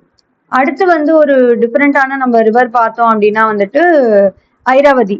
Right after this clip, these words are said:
ஐராவதி வந்து வடக்கு மியான்மர்ல தொடங்கி வங்காள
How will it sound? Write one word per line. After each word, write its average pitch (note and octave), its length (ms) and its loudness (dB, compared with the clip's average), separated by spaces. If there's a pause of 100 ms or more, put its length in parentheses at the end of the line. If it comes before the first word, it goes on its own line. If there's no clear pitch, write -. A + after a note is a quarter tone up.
(200)
ஐராவதி D4 400 2 (100)
வந்து B3+ 200 0 (880)
வடக்கு C#4+ 340 -2
மியான்மர்ல B3+ 500 0
தொடங்கி A3+ 340 2 (400)
வங்காள C4 260 0